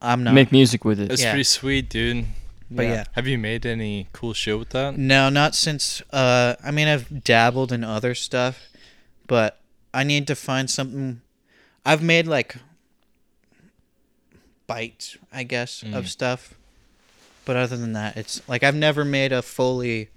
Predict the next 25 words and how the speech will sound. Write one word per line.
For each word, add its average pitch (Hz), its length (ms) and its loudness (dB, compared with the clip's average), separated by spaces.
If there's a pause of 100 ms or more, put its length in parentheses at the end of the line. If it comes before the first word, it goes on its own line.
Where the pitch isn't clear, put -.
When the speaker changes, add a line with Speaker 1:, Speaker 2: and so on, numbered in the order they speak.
(340)
Speaker 1:
finished - 640 -8
project, 98 760 -10
Speaker 2:
Yeah. 113 300 2
Speaker 1:
if - 60 -16
that 101 180 -4
Speaker 2:
I, - 40 -12
Speaker 1:
makes 135 280 2
Speaker 2:
I 120 60 4
Speaker 1:
sense. 127 60 -4
Speaker 2:
think 160 280 0
that, - 220 2
uh, 110 260 2
creative 120 480 0
endeavors 110 720 -2 (420)
take, 120 260 -4
like, 107 340 -4 (100)
a 107 80 0
certain 117 340 -2
amount 107 260 0
of 101 120 -8
discipline. 110 480 -4
Like, 113 160 -8
you 127 80 2
gotta 120 260 6
keep - 360 -4